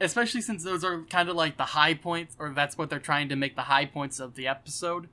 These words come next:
and then it just falls flat on its face 'cause of the shitty audio. By the way, there's more than just that audio being shitty. Like, there's a couple, um, sound effects that are just awful and misplaced as hell. Like, um... Oh yeah, another reason I didn't like the, um,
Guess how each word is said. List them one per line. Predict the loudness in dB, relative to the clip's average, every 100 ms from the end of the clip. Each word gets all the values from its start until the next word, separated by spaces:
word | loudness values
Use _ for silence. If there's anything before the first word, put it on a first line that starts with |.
| _ -20 -6
and | 0 4
then | 4
it |
just | 4 0
falls | 2 0 4
flat | 4 4
on | -2
its | -6
face | -8
'cause | -8 -8
of |
the | -6
shitty | -2 -2 -2 -2 -6 0
audio. | 2 2 0 -2 6
By | 8
the | 8
way, | 4 2 -2 -2
there's | 0 4
more | 6 6
than | 4 2
just | 0 0 6
that | 8 8 4 2
audio | 4 6 2
being | 2 -2 -4
shitty. | -4 -2
Like, | -2 0
there's | -2 -2
a |
couple, | 2 4 4 4 2 -4
um, | -4 -4 -4
sound | -2 -2
effects | 0 -2 -2
that | -2
are | -4
just | -8 -12 -16 -20 _ -8
awful | -4 -2 -4 -8 -10 _ -20 -4
and | 0 0 0
misplaced | 0 -2 -2 -4 -4 -10
as | -2
hell. | -2 -2 -6 _ _ _ _ _ _ _
Like, | -2 2 4
um... | 4 4 0 -4 -6 -8 -12 -14 -2 8
Oh | 10
yeah, | 12 12 10
another | 10 6
reason | 4 2 2
I |
didn't | 2 2 0
like | 0 0 -2 -6
the, | -4 0 2
um, | 4 2 -2